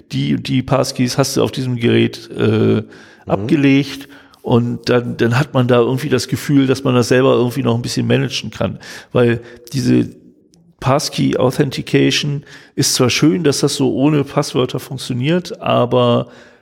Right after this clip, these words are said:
Speaker 1: ähm, das, das funktioniert halt im Hintergrund und du hast keine Ahnung,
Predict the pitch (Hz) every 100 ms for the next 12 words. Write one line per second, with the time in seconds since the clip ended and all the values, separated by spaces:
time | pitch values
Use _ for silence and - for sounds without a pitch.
0 | _ _ - 120 117 120 120 120 208 -
1 | 113 - 120 - 165 147 147 135 147 139
2 | 123 127 107 139 196 190 190 208 220 -
3 | - _ _ _ _ _ _ _ _ _
4 | _ _ _ _ _ _ 131 113 101 -
5 | - 139 160 120 131 139 135